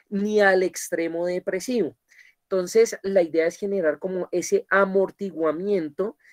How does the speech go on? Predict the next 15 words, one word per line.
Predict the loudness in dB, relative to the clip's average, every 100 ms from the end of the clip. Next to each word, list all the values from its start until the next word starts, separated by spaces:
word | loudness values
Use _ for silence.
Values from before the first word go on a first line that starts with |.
| _ -2
entre | 0 2 2 2 2
lo | 0 2
que | 0 0
serían | 0 0 -2 -2 -4
esas | -4 -6
crestas | -4 -6 -2 -2
y | -2
esos | -4 -4
valles | 0 0 0
emocionales. | -4 -6 -4 0 0 0 -2
Para | 2 2
eso | 4 0
hay | 0
distintas | -6 -6 -6 -2 -4 -2
técnicas. | -4 -6 -8 -16